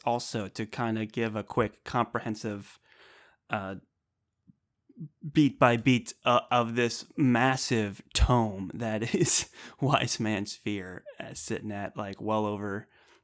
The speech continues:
twelve hundred pages and forty-four <laughs> hours of audiobook.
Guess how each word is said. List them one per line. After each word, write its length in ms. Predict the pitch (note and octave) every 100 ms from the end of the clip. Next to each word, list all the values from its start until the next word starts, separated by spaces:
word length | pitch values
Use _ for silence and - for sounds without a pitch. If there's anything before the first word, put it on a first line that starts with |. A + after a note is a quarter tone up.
| _
twelve 300 | - B2 A2+
hundred 340 | B2 A#2+ A#2 A2
pages 640 | A2+ A2+ C3 C3+ - - _ _ - -
and 340 | - A2+ G#2 G2+
forty-four 640 | - A2 A2+ A2+ G#2+ A2+
<laughs> 20 |
hours 460 | - A2 A2+ C3+ -
of 220 | D3 -
audiobook. 760 | - A#2 G#2+ B2 B2+ C#3 C#3+